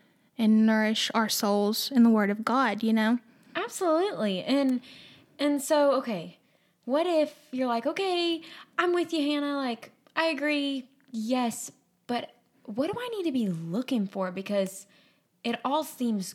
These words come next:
Speaker 2: good, because <laughs> that's what a lot of social media is, is our highlight reels of, like, everything just seems great. Like, you know, they're, they're posting pictures of their Bible. Like,
Speaker 1: Mm-hmm.
Speaker 2: like, what should we be discerning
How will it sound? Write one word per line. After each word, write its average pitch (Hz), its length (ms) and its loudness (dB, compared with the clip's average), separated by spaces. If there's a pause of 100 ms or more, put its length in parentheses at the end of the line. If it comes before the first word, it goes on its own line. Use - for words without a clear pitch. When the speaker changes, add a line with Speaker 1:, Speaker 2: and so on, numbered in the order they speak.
(100)
Speaker 2:
good, 180 440 -4
because 202 400 -4 (220)
<laughs> - 200 -10
that's 302 180 2
what 294 140 0
a 262 40 4
lot 214 220 4
of 247 80 -2
social 240 300 -2
media 208 280 -2
is, 208 160 -2
is - 280 -12
our 208 120 -4
highlight 349 460 0
reels 233 300 -2
of, 220 80 -10
like, 208 140 -4 (120)
everything 277 640 -2
just 208 340 -8
seems 190 360 -8 (320)
great. 415 300 0
Like, 202 260 -4 (400)
you 453 140 -2
know, 285 220 0 (160)
they're, 381 280 -4
they're 392 120 0
posting 427 300 -4
pictures 403 260 -4
of 392 60 -8
their 415 140 -2
Bible. 415 440 0
Like, 233 380 -4
Speaker 1:
Mm-hmm. 233 400 6 (560)
Speaker 2:
like, 277 160 -6
what 269 400 -2
should 269 240 -4
we 240 600 -2 (140)
be 220 160 -2
discerning 196 720 -4